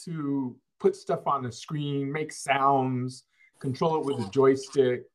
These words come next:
you know. That's quite dramatic. I mean, and it, it's separated from the physical world because before that, everything was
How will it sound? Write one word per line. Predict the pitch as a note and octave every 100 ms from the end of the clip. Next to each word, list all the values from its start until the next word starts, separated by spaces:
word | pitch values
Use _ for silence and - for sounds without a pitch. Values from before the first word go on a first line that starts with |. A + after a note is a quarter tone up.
| _
you | D#3 D#3+
know. | A2 G#2+ A#2 _ _ _ _ _ _
That's | C3+ F#3+ -
quite | - D4
dramatic. | - F#3 G#3+ F3 F#2+ - - E3
I |
mean, | D#3+ E3 D#3 -
and | D#3+ D3+
it, | C#3+ -
it's | - C3 -
separated | - A3 G3 D3 -
from | C3 A#2
the |
physical | - - -
world | A#2+ G2+ G#2+
because | B2+ E3 C3
before | D#3 C3+ G#3 A#3
that, | F#3+ C#3 C3+
everything | D3 G3+ G3
was | A#2+